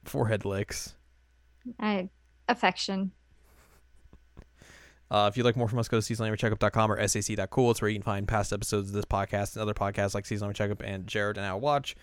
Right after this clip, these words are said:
Speaker 1: Uh, there's a new episode of Season Limit Checkup up, so you could go check that out. Uh,
Speaker 2: Mm-hmm.
Speaker 1: there's also columns and reviews on the site as well. Also, if, like we said, if you want more Ace Attorney talk, we, uh, go check out our Apollo Justice episode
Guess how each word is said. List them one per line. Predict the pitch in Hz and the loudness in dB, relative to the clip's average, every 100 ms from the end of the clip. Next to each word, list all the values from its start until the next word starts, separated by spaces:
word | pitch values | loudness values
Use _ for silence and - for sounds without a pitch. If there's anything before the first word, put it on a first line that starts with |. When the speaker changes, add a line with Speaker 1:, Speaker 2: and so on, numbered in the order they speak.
| - - - - - - | -20 -20 -20 -20 -20 0
Speaker 1:
Uh, | 110 | 2
there's | 107 107 | 2 0
a | |
new | 110 | 0
episode | 107 - 107 | -2 0 -2
of | 101 | -2
Season | 110 107 | -4 -4
Limit | 101 | -2
Checkup | 107 - | -2 -2
up, | 110 107 | -2 -2
so | 107 | -2
you | 107 | -4
could | 104 107 | -4 -4
go | 101 | -4
check | - 104 | -2 -6
that | 98 | -4
out. | 107 143 - - - - - - | -2 -2 -4 -14 -20 -20 -20 -2
Uh, | 107 | 4
Speaker 2:
Mm-hmm. | 104 | 6
Speaker 1:
there's | 120 | 6
also | 107 110 | 2 0
columns | 120 110 | 0 0
and | 104 | -2
reviews | 104 107 | -2 -2
on | 107 | -4
the | |
site | 101 104 | -4 -4
as | |
well. | 104 110 113 - _ _ _ | -2 -2 -2 -8 _ _ _
Also, | 123 139 131 | 4 6 6
if, | - | 4
like | 131 123 | 2 4
we | |
said, | 123 131 123 | 4 4 4
if | |
you | 127 | 2
want | 127 | 2
more | 120 117 | 4 4
Ace | 117 - | 4 0
Attorney | - 120 | 0 0
talk, | 127 113 117 135 | 2 0 0 -6
we, | 107 - | -6 -2
uh, | 101 101 98 - | -2 -2 -4 -4
go | 104 | -2
check | - 107 | 0 2
out | 104 | 2
our | |
Apollo | 98 113 101 | 2 2 2
Justice | 110 127 139 | 4 4 4
episode | 131 127 - 131 135 139 | 2 0 2 2 2 0